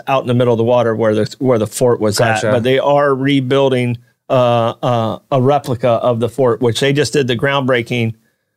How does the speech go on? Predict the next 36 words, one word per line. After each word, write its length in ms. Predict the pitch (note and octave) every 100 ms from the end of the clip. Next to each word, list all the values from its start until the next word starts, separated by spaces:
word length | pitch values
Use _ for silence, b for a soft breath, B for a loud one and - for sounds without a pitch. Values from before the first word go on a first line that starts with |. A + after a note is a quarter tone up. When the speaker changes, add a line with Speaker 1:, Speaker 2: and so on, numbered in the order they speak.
| -
Speaker 1:
uh, 360 | C3 B2 A#2+ A#2
last 340 | C3 B2+ -
week. 260 | D3 B2+ -
Speaker 2:
You're 180 | B2 B2+
right. 280 | C#3 C#3+ A2+
Yeah, 160 | C3
I 20 | D3
Speaker 1:
So, 160 | C3+
Speaker 2:
remember. 320 | B2+ A#2+ -
Cynthia, 440 | A2 C3 B2 A#2+ A#2+
Speaker 1:
um, 60 | A#2+
Speaker 2:
uh, 120 | A#2+
Commissioner 380 | B2 C3 B2+ A#2+
Garris 280 | C3 C3
was 140 | A#2+ G2+
there. 200 | G#2+ F#2+
Yes. 380 | G2+ A2+ - -
Speaker 1:
Yeah. 240 | C3 A#2+
So, 300 | G#2+ C#3 B2+
and, 200 | A#2+ B2
and, 320 | C3 B2 B2 C#3
and 240 | C3 A#2+
my 320 | C3+ A#2+ B2+
good 340 | A#2+ A#2 B2+ A#2+
friend 260 | B2 A#2+
Thomas 360 | B2+ A#2+ A#2 -
Jackson, 640 | B2 A#2 A#2 A2+ A2 A2+
Speaker 2:
Oh, 20 |
Speaker 1:
uh, 380 | A#2+ C3+ C3 B2+
Speaker 2:
T 120 | A#2+
J, 20 | A#2+
Speaker 1:
was, 100 | C3+
he, 220 | C3 C3
Speaker 2:
yeah. 240 | C#3 C3+
Speaker 1:
he's, 160 | B2 A2
he's, 440 | B2+ C#3+ C3 B2+